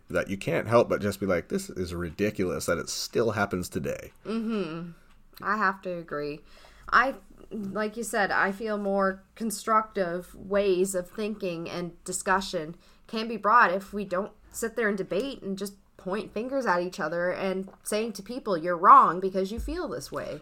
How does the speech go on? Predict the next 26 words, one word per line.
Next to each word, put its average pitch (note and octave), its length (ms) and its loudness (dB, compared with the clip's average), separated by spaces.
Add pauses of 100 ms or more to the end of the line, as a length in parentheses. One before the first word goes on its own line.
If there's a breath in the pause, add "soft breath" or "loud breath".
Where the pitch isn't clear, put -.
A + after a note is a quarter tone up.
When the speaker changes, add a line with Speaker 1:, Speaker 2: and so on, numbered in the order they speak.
Speaker 1:
Exactly, B2 380 4
which C3 180 2
is C3 120 2
why B2 380 8 (100)
I A2 180 8
wanted F#2+ 360 2
to G#2 80 2
have F#2+ 240 4
this F#2 220 0
open F#2+ 500 4 (260)
discussion G2+ 800 4
and F#2 420 -2
just F#2+ 260 -2
kind G2+ 220 4
of E2+ 160 -4
consider G2+ 680 2
both D#2+ 280 -2
points. D2 280 -4
I'm G2 80 2
not C#3 180 4
giving A2+ 300 4
a E2+ 40 2
point F#2+ 280 -2
of C2 80 -6
view. F#2 360 0
Speaker 2:
No. C#4 300 -2